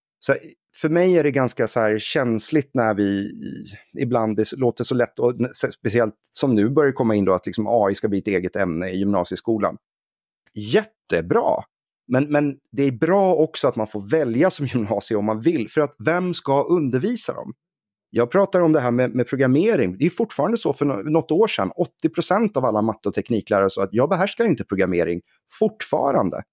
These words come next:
så pass gott att jag kan undervisa om det. Och det har vi haft i läroplanen sedan tjugohundrasjutton. Så att det är ett jätte-, det är lite utav ett Sy-, Sisyfos-jobb, men jag tänker att vi måste, om vi tar det här på allvar nu, så måste vi se till att göra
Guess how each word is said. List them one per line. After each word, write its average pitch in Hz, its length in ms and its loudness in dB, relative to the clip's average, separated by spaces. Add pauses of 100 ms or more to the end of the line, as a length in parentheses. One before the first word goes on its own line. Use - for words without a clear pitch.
(200)
så - 180 -2
pass 120 220 -2
gott 117 280 -4
att 107 100 0
jag 104 100 0
kan 110 140 -2
undervisa 110 500 0
om 85 140 -2
det. - 140 -8 (440)
Och 143 100 0
det 117 80 2
har 147 140 2
vi 202 80 2
haft 151 200 -2
i 147 40 2
läroplanen 110 460 2
sedan 101 120 -4
tjugohundrasjutton. - 960 -4 (1500)
Så - 120 0
att 147 120 -4 (320)
det 147 120 0
är 170 40 4
ett 165 120 -4
jätte-, 156 480 -2
det 151 100 0
är 185 40 2
lite 202 380 0
utav 185 240 2
ett 151 80 2
Sy-, 151 180 0
Sisyfos-jobb, 131 720 -2
men 131 120 2
jag 180 280 2
tänker 123 320 0
att 107 100 -2
vi 120 80 0
måste, 160 760 0
om 151 260 2
vi 160 120 2
tar 180 360 0
det 156 80 2
här 101 140 0
på - 140 -10
allvar 127 560 2
nu, 95 120 0
så 107 140 -4
måste 139 520 -2
vi 135 80 0
se 127 100 -8
till 92 200 -4
att 92 80 -2
göra 90 420 0